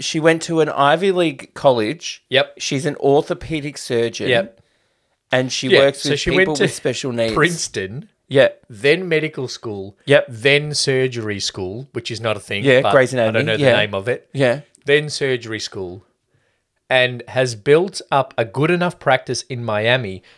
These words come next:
Speaker 2: to the point where she doesn't want to move.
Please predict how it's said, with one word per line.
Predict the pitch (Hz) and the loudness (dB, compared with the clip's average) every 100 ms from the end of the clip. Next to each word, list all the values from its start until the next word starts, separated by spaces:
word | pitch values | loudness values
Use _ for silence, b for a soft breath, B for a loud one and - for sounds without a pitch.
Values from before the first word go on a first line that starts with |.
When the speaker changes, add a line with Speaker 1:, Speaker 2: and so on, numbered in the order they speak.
| b | b
Speaker 2:
to | 135 | -4
the | 120 | -4
point | - 123 123 - | -2 -2 -2 0
where | 117 110 | 0 0
she | - 123 113 110 110 107 120 _ _ _ _ _ 113 | -2 -8 -8 -8 -10 -10 -14 _ _ _ _ _ _
doesn't | 107 110 110 | 0 0 0
want | 107 104 | -6 -4
to | |
move. | 98 98 87 - | -4 -6 -8 -14